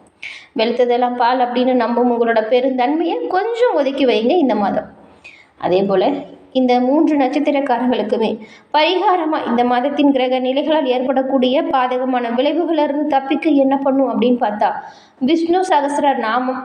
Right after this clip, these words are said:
பாராயணம் செஞ்சு பெருமாளை பூஜித்து வருவதன் மூலம் எல்லா தடைகளுமே உங்களை விட்டு நீங்கிடும். குடும்பத்துல ஒரு அமைதியான சூழ்நிலை வரும். அனைத்து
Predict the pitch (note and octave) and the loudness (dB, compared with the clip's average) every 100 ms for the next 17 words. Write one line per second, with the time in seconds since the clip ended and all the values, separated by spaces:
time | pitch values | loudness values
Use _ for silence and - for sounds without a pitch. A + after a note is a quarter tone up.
0 | B3+ B3 C#4 D#4 D#4 D4+ C#4 B3 G#3+ A3 | 0 0 2 0 0 -2 0 0 0 -2
1 | - C4 D4+ D#4+ D4+ B3+ - B3 C4+ C#4 | -2 0 2 0 0 -4 0 0 0 0
2 | C#4+ B3 A#3+ A#3+ B3 G#3 G3 - - - | 0 2 2 2 0 -2 -4 -6 -20 -16
3 | - C#4 D4 D#4+ D#4 D4 D#4 C4+ E4 F#4 | -4 -2 -2 0 -2 -2 0 0 0 -2
4 | F4 E4 F#4+ C#4 C4+ B3+ B3 B3+ B3+ A3+ | -2 -2 -2 0 0 0 0 0 0 0
5 | G#3+ G3+ - - - - C4+ B3+ C4+ C4+ | 0 -2 -6 -12 -20 -6 -2 0 0 0
6 | C4 C4+ C#4+ C#4 B3+ C4+ E4 F4 D#4+ C4 | -2 0 2 2 0 -2 0 2 2 2
7 | C4 D#4+ F4 D#4 D4 B3 G3 F3 - - | 0 2 2 4 2 0 0 -4 -10 -20
8 | - - _ _ _ _ A#3 A#3 C#4 C#4 | -20 -20 _ _ _ _ -6 -2 -2 0